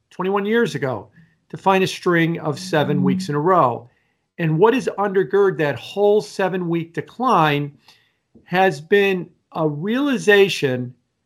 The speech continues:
Speaker 1: Fed policy has as part of its arsenal lower stock prices to rein in demand to bring down inflation.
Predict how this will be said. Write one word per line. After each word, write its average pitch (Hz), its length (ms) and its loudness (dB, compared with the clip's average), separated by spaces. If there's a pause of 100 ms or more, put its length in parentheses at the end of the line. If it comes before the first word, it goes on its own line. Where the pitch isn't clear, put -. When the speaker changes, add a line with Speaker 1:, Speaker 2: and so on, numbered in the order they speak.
(380)
Speaker 1:
Fed 196 520 0
policy 160 840 -2 (240)
has 196 560 -2
as 185 120 -6
part 185 320 0
of 170 100 -2
its 185 120 -2 (120)
arsenal 151 760 0 (320)
lower 165 480 4
stock 233 420 0
prices 131 680 -6 (420)
to 175 240 -4
rein 180 400 2
in 208 240 2
demand 151 600 2 (420)
to - 100 -16
bring 165 340 2
down 156 240 4
inflation. 139 680 -2